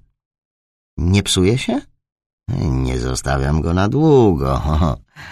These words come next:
Czasami owady wypiją wszystko do dna, zanim zdążę zebrać foremki. Niezłe mają pragnienie." "Do zobaczenia później."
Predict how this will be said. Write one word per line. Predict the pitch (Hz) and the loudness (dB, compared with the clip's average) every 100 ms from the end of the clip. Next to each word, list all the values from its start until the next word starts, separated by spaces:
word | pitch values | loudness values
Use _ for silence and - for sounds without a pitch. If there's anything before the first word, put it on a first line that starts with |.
| - - - - - | -20 -20 -20 -18 -6
Czasami | - 123 127 127 | -2 2 4 4
owady | 120 117 123 110 98 | 4 4 4 4 2
wypiją | 90 78 90 95 85 | 2 2 2 4 2
wszystko | - 95 - - 87 85 | 2 0 -2 -2 0 2
do | 95 | 4
dna, | 87 98 127 123 104 | 4 4 4 4 2
zanim | 101 90 82 | 2 2 2
zdążę | 82 90 82 | 2 2 2
zebrać | 80 85 80 73 | 2 2 0 0
foremki. | 90 90 87 - 69 92 - _ _ - | 0 2 2 0 -4 -6 -10 _ _ -2
Niezłe | 90 117 135 156 151 160 170 | 2 4 4 2 2 2 4
mają | 139 147 160 143 | 4 2 2 0
pragnienie." | - 107 104 110 147 127 65 - _ _ _ _ _ _ _ _ _ _ - | 0 -2 0 0 0 0 -4 -8 _ _ _ _ _ _ _ _ _ _ -4
"Do | 90 | 0
zobaczenia | 101 110 - 120 117 | 2 2 2 2 2
później." | - 104 90 62 - | 2 0 0 -2 -6